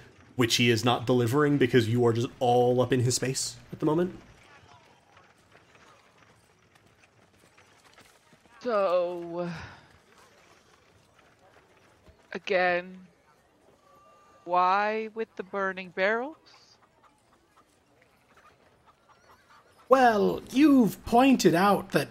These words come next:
Speaker 1: you know, the Shadow Hand really shouldn't talk about it, and that was on me for that first disclosure, and the subsequent disclosure, and I think there was one more after that,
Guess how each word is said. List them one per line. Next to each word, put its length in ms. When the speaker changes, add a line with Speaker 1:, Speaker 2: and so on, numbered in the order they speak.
Speaker 1:
you 100
know, 400
the 340
Shadow 760
Hand 340
really 200
shouldn't 360
talk 240
about 260
it, 140
and 300
that 280
was 320
on 460
me 280
for 160
that 220
first 380
disclosure, 680
and 180
the 160
subsequent 520
disclosure, 640
and 320
I 80
think 420
there 160
was 180
one 200
more 200
after 320
that, 440